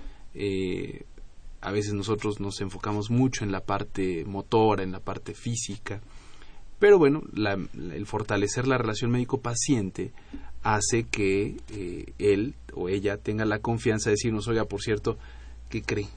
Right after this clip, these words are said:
Estoy teniendo problemas cuando tengo relaciones con, con mi esposo o con mi esposa". Eh,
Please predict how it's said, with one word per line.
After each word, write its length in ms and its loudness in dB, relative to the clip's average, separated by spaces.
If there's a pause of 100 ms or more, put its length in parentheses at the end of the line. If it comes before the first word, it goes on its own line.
Estoy 240 -4
teniendo 300 0
problemas 640 2
cuando 320 -4
tengo 240 -2
relaciones 580 -4
con, 400 -6
con 420 -8
mi 80 -8
esposo 380 0
o 40 -4
con 180 -4
mi 80 -4
esposa". 400 -8 (800)
Eh, 600 -4